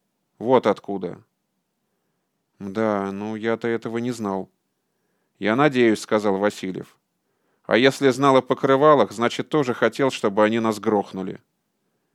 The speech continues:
«Да что за глупости», сказал Ивашин.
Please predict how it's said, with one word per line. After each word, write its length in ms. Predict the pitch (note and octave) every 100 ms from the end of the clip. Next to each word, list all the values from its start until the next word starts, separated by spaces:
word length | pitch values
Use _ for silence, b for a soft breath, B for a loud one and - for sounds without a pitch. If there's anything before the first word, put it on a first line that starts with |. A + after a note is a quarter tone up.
| _ _ _ -
«Да 160 | G#2+
что 240 | A2 - E3
за 160 | E3+
глупости», 520 | D#3 F#3 F3+ B2+ -
сказал 440 | - - A2+ A#2 A#2
Ивашин. 460 | B2 A2 - F2+